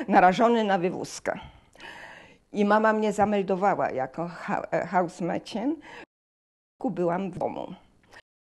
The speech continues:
Ale on, już później to z-, oni to zrezygnowali z tego, bo to wszyscy, ich to nie obchodziło później,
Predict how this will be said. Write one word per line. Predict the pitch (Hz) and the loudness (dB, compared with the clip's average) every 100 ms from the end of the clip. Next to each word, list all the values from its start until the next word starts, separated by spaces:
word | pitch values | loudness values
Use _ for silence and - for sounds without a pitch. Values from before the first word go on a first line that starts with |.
| _ | _
Ale | 220 247 254 - | 0 4 4 4
on, | 233 233 233 233 208 - - | 2 2 2 0 -4 -16 -14
już | 294 - | -14 -4
później | 226 233 214 | -2 0 -2
to | 214 208 196 | 0 0 0
z-, | 202 - 185 180 180 | -6 -4 -2 0 0
oni | 190 196 | -2 -4
to | - 202 185 | 0 0 0
zrezygnowali | 202 170 170 - 190 233 202 190 180 208 196 151 | -6 -12 -14 -4 2 2 2 2 4 8 8 6
z | 151 | -2
tego, | 170 170 | -2 0
bo | 175 | 0
to | |
wszyscy, | 180 202 196 214 | 0 -2 -2 -4
ich | 202 | -2
to | - | 2
nie | 202 202 | 4 4
obchodziło | 185 196 165 214 143 | 4 2 2 4 2
później, | - 131 135 143 | 0 -8 -6 -6